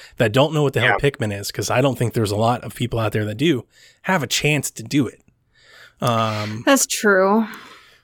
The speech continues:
Speaker 1: but because
Speaker 3: Because
Speaker 1: it's
Speaker 3: it is, it is low effort, probably not very much budget to do this.
Speaker 1: Yep.
Speaker 3: Get some new Pikmin fans, especially
Speaker 1: It's
Speaker 3: with,
Speaker 1: gonna
Speaker 3: you
Speaker 1: sell
Speaker 3: know,
Speaker 1: more than the Wii U version did, just, just
Speaker 2: Mm-hmm.
Speaker 1: because.
Speaker 3: just because more
Speaker 1: Right.
Speaker 3: people have a Switch.
Speaker 1: Wait, and that, in my,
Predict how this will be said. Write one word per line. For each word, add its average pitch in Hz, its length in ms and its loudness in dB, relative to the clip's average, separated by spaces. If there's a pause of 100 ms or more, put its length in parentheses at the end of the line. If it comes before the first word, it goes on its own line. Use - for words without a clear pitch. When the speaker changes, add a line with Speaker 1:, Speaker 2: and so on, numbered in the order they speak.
(140)
Speaker 1:
but 113 260 2 (100)
because 147 280 2
Speaker 3:
Because 269 160 6
Speaker 1:
it's 320 80 6
Speaker 3:
it - 0 -
is, 330 140 6
it 262 280 6
is 269 120 4
low 233 260 6
effort, 214 400 2
probably 208 400 2
not 202 300 2
very 208 160 2
much 185 240 0
budget 185 340 2
to 196 80 -2
do 202 240 4
this. 185 540 0 (180)
Speaker 1:
Yep. 156 220 0 (220)
Speaker 3:
Get 202 160 0
some 196 180 2
new 208 140 6
Pikmin 208 460 0
fans, 185 420 0
especially 185 520 0
Speaker 1:
It's 180 100 0
Speaker 3:
with, 175 40 -2
Speaker 1:
gonna 240 120 4
Speaker 3:
you - 40 2
Speaker 1:
sell 151 240 4
Speaker 3:
know, 135 80 2
Speaker 1:
more 131 180 4
than 117 140 0
the 110 100 2
Wii 113 140 0
U 147 180 6
version 101 300 -2
did, 107 280 -10 (220)
just, - 280 -4 (100)
just 139 180 8
Speaker 2:
Mm-hmm. 143 120 8
Speaker 1:
because. - 420 -4 (480)
Speaker 3:
just - 160 0
because 226 480 4
more 226 200 8
Speaker 1:
Right. - 100 2
Speaker 3:
people 214 240 6
have 220 180 4
a 214 40 2
Switch. 226 600 2
Speaker 1:
Wait, 151 160 2
and 151 180 4
that, 180 300 4
in 156 140 0
my, 185 380 2